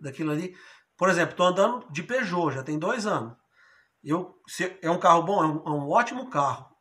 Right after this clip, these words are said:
um conforto excepcional, econômico. Mas eu tenho vontade de voltar a ter o que eu queria ter, ou talvez até melhor. Só não tá na hora ainda, certo? Então eu tô indo com o básico e necessário,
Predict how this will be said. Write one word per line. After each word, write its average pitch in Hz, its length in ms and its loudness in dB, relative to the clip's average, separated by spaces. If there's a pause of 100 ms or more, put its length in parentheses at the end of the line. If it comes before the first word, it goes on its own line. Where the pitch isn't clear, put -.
um 202 160 -8
conforto 233 560 -4 (120)
excepcional, 202 760 -2
econômico. 160 560 -2 (680)
Mas 170 280 2
eu 190 100 2
tenho 247 340 0
vontade 196 400 2
de 170 40 -6
voltar 170 460 0
a 165 40 -2
ter 160 220 -2
o 156 60 0
que 151 140 -8
eu 151 60 -6
queria 156 380 -6
ter, 123 300 -12 (100)
ou 156 320 -6 (220)
talvez 156 300 0
até 156 180 -4
melhor. 139 380 -4 (320)
Só 139 200 -12
não 135 160 -10
tá 156 200 -6
na 233 180 -4
hora 143 320 -4
ainda, 123 400 -10 (400)
certo? - 400 -18 (460)
Então 151 280 2
eu 156 120 0
tô 156 560 -6
indo 147 420 -6 (600)
com 156 260 0
o 233 260 -4 (440)
básico 151 600 0
e 151 80 0
necessário, 151 840 -6